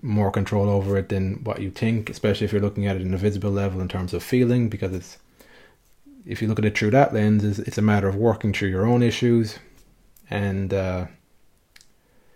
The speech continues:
I suppose you're shifting the relationship too you have with negative feelings. So this is the, the other point, the other part of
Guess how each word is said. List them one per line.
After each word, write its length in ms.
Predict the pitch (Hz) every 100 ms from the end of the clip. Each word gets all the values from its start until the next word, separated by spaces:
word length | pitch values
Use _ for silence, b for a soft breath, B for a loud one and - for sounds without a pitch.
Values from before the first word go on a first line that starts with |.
| b b b b b b b b b b _ _ _ _ _ _ _ _ B B B B B
I 40 | 123
suppose 260 | - 165
you're 120 | 147
shifting 480 | 127 156 147 - 131
the 80 | 120
relationship 460 | 117 113 101 110 -
too 140 | 117
you 160 | 107 104
have 260 | 107 101
with 420 | 98 101 95 - - B B B B B
negative 520 | - 104 107 101 95
feelings. 580 | 87 90 87 85 82 - -
So 60 |
this 180 | 101 107
is 120 | 113
the, 360 | 113 107 101 95 - _ _ _ _ _ _ b b b b b _ -
the 120 | 117
other 160 | 117 107
point, 500 | - - 110 110 98
the 120 | 117
other 140 | 117
part 500 | 107 - 110 107 -
of 300 | 98 95 92